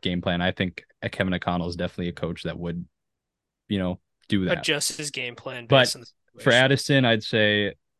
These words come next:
Speaker 1: if he looks N F L ready, if he gets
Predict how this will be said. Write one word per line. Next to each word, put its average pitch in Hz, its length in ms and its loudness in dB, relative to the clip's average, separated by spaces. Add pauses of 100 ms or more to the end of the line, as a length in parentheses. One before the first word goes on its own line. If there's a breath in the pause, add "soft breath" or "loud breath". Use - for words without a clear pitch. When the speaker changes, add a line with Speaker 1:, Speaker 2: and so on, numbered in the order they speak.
(120)
Speaker 1:
if 113 120 -6
he 120 100 2
looks 117 220 0
N 110 120 2
F 104 120 -2
L 104 140 4
ready, 95 420 -2 (680)
if 113 140 -2
he 110 120 4
gets 107 380 0